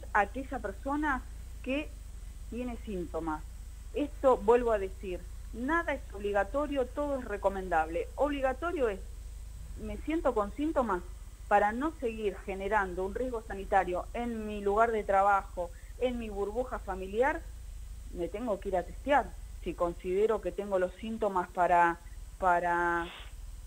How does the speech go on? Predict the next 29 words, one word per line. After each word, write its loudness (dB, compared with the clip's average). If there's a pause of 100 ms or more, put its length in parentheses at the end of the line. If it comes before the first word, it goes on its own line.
(140)
para 4
contraer 2
la -2
enfermedad. -2 (240)
Por 0
otro 2
lado, 2
lo -2
que -6
es -6
obligatorio 0 (100)
son -4
los, -8 (280)
la, 6
la, 4
la 6
higiene 0
personal, 2 (340)
la, 6
el 0
uso -8
del 0
barbijo, 0
eso -6
es -2
lo -12
que -6
es -8
obligatorio, -2